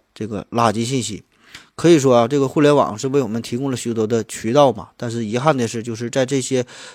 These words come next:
渠道当中都充满着垃圾。就比如说微博这个事儿，那么大多数民众呢，可能不具备这个辨别谣言的能力，所以呢，人们呢，往往呢，就是将选择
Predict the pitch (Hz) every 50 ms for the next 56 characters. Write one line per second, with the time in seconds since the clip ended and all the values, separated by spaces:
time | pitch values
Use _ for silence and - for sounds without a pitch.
0 | _ _ - - 143 143 170 165 156 147 147 139 131 117 104 - _ _ _ -
1 | 123 120 120 117 - - 139 127 127 101 - 98 107 92 - _ 110 117 104 95
2 | 85 90 87 - _ _ _ _ _ _ _ _ _ _ _ - _ _ _ -
3 | 160 143 139 143 135 156 147 143 160 165 151 123 120 139 165 156 135 117 120 120
4 | - - _ _ _ _ _ _ _ _ _ _ _ _ _ _ _ _ _ -
5 | _ _ _ 139 135 131 127 131 143 139 139 131 117 120 143 127 117 107 117 131
6 | 135 127 117 107 - 110 104 107 117 127 135 - - - - _ _ _ - 120
7 | 139 151 190 165 156 147 127 120 120 113 110 101 - - 147 123 117 110 113 120
8 | 127 127 - - - - _ _ _ _ 120 139 160 151 131 135 156 160 139 113
9 | 98 104 135 156 - - _ _ _ _ _ _ _ _ _ _ _ - 151 170
10 | 156 127 131 131 123 131 139 156 156 151 151 147 139 131 139 160 165 - - 117
11 | 123 120 127 131 117 127 127 127 123 120 117 113 - 143 139 135 135 131 - -
12 | 131 107 92 101 101 95 107 107 117 123 131